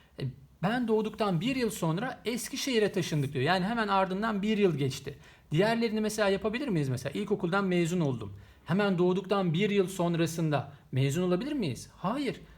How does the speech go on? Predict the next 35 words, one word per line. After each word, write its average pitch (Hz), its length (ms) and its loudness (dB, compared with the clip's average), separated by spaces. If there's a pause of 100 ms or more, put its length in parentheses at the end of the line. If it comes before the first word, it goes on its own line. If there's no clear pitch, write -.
(160)
Ya 165 120 2
da 202 60 4
ilkokula 208 480 0
kaydımız 190 440 2
yapılabilir 160 380 -2
mi? 202 100 -4
Hayır. 160 480 2 (460)
Ya 185 100 4
da 220 60 6
mesela 208 440 0
birinci 190 340 0
cümle, 175 400 -2 (640)
"İlkokula 202 520 0
başlamadan 175 560 2 (120)
iki - 280 -4
yıl 285 120 2
önce 196 280 2
kardeşim 131 540 0
doğdu." 123 380 -2 (240)
E, - 40 -14
ilkokula 226 540 -2
biz 233 140 -6
ne 254 100 -2
zaman 185 300 0
başlıyoruz? 185 560 -2
Altı 180 320 2
yedi 202 140 -4
yaşlarında 190 540 0
başlıyoruz. 135 480 -2
Bundan 185 240 2
iki 214 240 -4
yıl 220 100 2
öncesi 214 380 -2
ne 233 40 0
yapar? 175 360 0